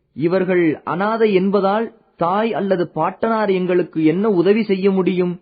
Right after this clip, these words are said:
என எங்களுக்குள் பேசிக்கொண்டோம். எனவே அல்லாஹ்வின் தூதரை எடுத்துச் செல்ல எங்களில் எவரும் விரும்பவில்லை. என்னைத் தவிர என்னுடன் வந்த அனைத்து பெண்களுக்கும் குழந்தைகள் கிடைத்தனர்.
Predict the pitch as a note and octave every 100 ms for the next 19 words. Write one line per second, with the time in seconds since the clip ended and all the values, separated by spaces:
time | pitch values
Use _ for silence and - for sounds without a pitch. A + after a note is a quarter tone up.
0 | _ D#3+ F3 E3 E3+ G#3 G3 - E3+ D#3
1 | D3+ - - A#2+ G#2+ F#2+ _ _ _ _
2 | _ - D3 F3 E3+ D#3 D#3+ _ _ _
3 | - E3+ A3 A#3 A#3+ G#3 - G3+ G#3 G3
4 | F3 G#3 - F#3 G#3 G3 F#3 F3 F#3 F#3+
5 | F#3 E3 D3+ F3+ G#3 F3+ D#3 D3+ C#3 B2+
6 | A2 G#2 _ _ _ _ _ A2+ D3 F#3
7 | F3+ - G3 A3+ A3 F3+ F#3 G3+ G#3+ G3+
8 | F#3+ E3+ D#3+ G3 G#3 E3+ E3+ F3 G3 G#3+
9 | G3+ G3+ F#3 D#3 E3 F#3 F#3 D#3+ D3+ D3
10 | C#3+ C3+ B2 G2+